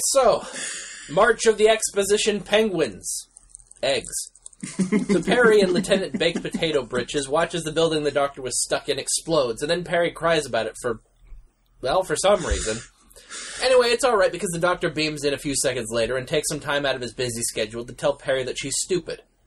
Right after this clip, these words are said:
Again. Then he takes the tardis to the planet Jaconda, where all this bullshit is supposed to be happening, and the trio get out to explore. The Doctor is pissed, surprise, surprise,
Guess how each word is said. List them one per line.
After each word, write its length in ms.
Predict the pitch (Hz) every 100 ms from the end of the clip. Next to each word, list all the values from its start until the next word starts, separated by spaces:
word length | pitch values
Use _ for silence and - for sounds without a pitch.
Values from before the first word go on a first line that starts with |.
| _ _
Again. 720 | 127 135 131 147 120 90 85 - _ _ _ _ _ _ -
Then 120 | 240
he 40 |
takes 280 | 247 240 -
the 80 | 185
tardis 460 | - 196 175 175
to 60 | -
the 80 | 165
planet 380 | - 165 170 127
Jaconda, 560 | 131 - 175 170 113
where 120 | 113
all 180 | 135 151
this 140 | 151 131
bullshit 420 | 120 147 - 139
is 120 | 127
supposed 240 | - 131
to 40 | -
be 100 | 117
happening, 400 | 113 107 131 143
and 80 | 185
the 60 |
trio 260 | 185 196 175
get 160 | 151
out 160 | 135 127
to 80 | 143
explore. 460 | 123 - 143 120 - _ _ _ _ _ -
The 80 | -
Doctor 320 | 190 226 220
is 100 | 170
pissed, 540 | - - 202 214 - -
surprise, 560 | 127 - 143 151 147 143
surprise, 640 | 131 - 147 143 131 160